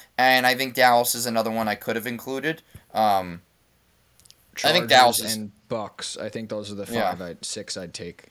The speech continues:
Speaker 2: Five.
Speaker 1: I don't, I
Speaker 2: Uh, yeah, five. Um,
Speaker 1: What do you think of Dallas?
Speaker 2: I, I think their, their defense is overrated. I think it's playing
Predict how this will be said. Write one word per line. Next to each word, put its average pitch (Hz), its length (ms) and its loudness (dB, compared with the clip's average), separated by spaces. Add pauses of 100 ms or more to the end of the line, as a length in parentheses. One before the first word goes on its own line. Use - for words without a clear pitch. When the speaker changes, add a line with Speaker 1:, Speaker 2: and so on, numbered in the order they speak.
(340)
Speaker 2:
Five. 104 240 -4
Speaker 1:
I 127 80 2
don't, 139 200 -2
I 85 100 -6 (120)
Speaker 2:
Uh, 98 200 -14
yeah, 87 160 -14
five. 90 440 -14 (300)
Um, 85 400 -14 (180)
Speaker 1:
What 156 160 -4
do 175 60 0
you 180 80 0
think 170 180 0
of 135 100 -4
Dallas? 143 600 2 (1700)
Speaker 2:
I, - 140 -10 (100)
I 101 120 -6
think 107 340 -12
their, 107 300 -8 (200)
their 107 280 -10
defense 104 500 -10
is 98 120 -12
overrated. 98 640 -8 (220)
I - 80 -14
think 98 140 -10
it's - 100 -14
playing 98 500 -10